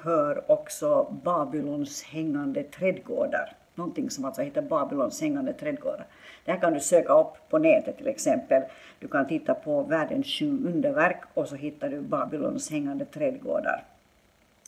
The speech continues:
Trädgårdar som sägs ha byggts i Babylon och ansågs representera människans då s-, en av människans då största bedrifter.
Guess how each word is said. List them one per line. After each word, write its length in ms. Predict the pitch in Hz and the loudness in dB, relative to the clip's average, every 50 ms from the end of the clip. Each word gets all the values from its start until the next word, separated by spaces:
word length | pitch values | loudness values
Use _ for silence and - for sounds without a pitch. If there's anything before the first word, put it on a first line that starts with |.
| - _ | -20 _
Trädgårdar 500 | - 196 233 262 240 226 226 214 - 190 | -2 2 2 2 4 4 2 4 4 4
som 200 | 190 - - 175 | 2 0 -2 -6
sägs 460 | 165 - - 185 190 185 - - - - - - - - - - - - - - - - | -4 0 2 2 2 0 -4 -8 -12 -14 -18 -20 -20 -20 -20 -20 -20 -20 -20 -12 -6 -4
ha 80 | 165 | 0
byggts 440 | 151 196 208 - - - - - - | 2 2 0 0 -2 -6 -4 -2 0
i 100 | 180 170 | 0 2
Babylon 640 | 151 190 185 165 147 143 156 165 175 185 180 175 156 | 4 4 4 4 4 4 2 2 2 2 4 4 6
och 220 | 151 151 - - | 6 6 6 6
ansågs 460 | 160 165 156 - - 139 139 - - | 4 4 2 2 2 0 0 -2 -6
representera 720 | 147 - - 151 - 151 147 139 - 170 165 151 147 151 | -8 -8 -8 -6 -4 -4 -4 -2 0 0 0 2 2 2
människans 540 | 151 151 156 147 139 139 - 143 143 139 - | 2 2 2 2 0 0 -2 -4 -4 -4 -4
då 180 | - - - - | -2 -2 -2 -2
s-, 280 | - - - - - _ _ - - - - - - - - | -4 -6 -10 -12 -14 _ _ -14 -12 -8 -8 -10 -8 -2 4
en 200 | - 185 180 - | 6 6 6 6
av 140 | - 156 | 2 2
människans 440 | 156 151 - - - 311 311 285 - | 2 2 0 0 0 -2 -4 -4 -4
då 200 | - 202 - - | -4 -2 -2 -2
största 440 | - - - 151 151 139 - - 147 | -4 -2 -2 -2 -2 -2 -4 -6 -4
bedrifter. 720 | 143 160 151 - 185 185 185 - - - - - - - | -4 -4 -2 -2 -4 -4 -4 -6 -2 0 0 0 0 -4